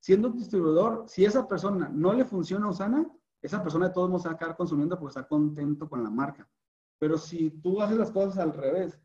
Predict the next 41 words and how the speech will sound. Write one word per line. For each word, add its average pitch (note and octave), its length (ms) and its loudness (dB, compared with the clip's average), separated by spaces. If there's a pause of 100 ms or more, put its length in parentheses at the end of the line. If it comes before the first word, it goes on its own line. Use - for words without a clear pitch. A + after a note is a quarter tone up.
(500)
invitas D#3+ 220 0
a G#3 100 4
la - 60 2
persona F3+ 280 -2
a D#3 40 0
ganar D3 240 -2
dinero F3 440 0 (160)
y C3+ 340 -2 (220)
val-, F3+ 360 -4
vale F#3 340 0
queso F#3+ 320 -2
el F3+ 80 -2
producto, E3+ 420 0
no E3 160 -2
pasa F3+ 220 0
nada, F3+ 340 0
tú E3+ 160 -4
primero, F3 380 0
tú F3 220 0
invita F3+ 340 -2
gente, F#3 240 -4
invita E3+ 240 -6
gente, F3+ 220 -2
invita F3 200 -4
gente, F#3 320 -4 (380)
pues D3+ 180 -4
imagínate, D#3 440 0
esa D3 160 -4
persona, F3+ 360 -2
si E3 140 -8
no D#3+ 80 2
le F#3+ 60 2
funciona F3+ 280 0
el F3+ 40 0
negocio, E3+ 240 0
si D3 60 -4
sale, G3+ 320 -2 (300)
ni E3 180 4
hizo A3 160 2
el B3 80 4
negocio A3 500 0